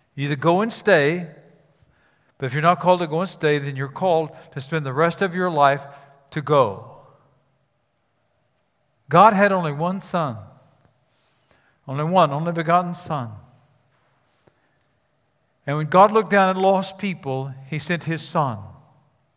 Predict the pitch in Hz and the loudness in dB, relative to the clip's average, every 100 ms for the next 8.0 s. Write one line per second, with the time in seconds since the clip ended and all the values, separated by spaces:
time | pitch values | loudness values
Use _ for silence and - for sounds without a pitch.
0 | _ _ _ _ _ _ _ _ _ _ | _ _ _ _ _ _ _ _ _ _
1 | - 202 180 214 190 - 196 180 - 185 | -4 0 4 4 4 2 0 0 0 0
2 | 165 165 131 165 160 147 - - - 156 | 0 -6 2 4 4 0 -6 -6 2 4
3 | 113 101 90 85 _ _ _ _ _ _ | 2 -6 -14 -20 _ _ _ _ _ _
4 | _ _ - 143 135 165 180 170 170 160 | _ _ -12 -10 -2 0 2 2 0 0
5 | 156 151 151 143 120 120 147 175 - 175 | -4 -6 -6 -6 -6 -2 0 0 0 0
6 | 160 147 131 131 131 160 143 127 120 131 | 0 -2 -8 -10 -6 -6 -6 -8 -8 -6
7 | 156 175 139 120 127 127 127 117 107 - | 0 2 0 -2 -8 -8 -10 -10 -14 -20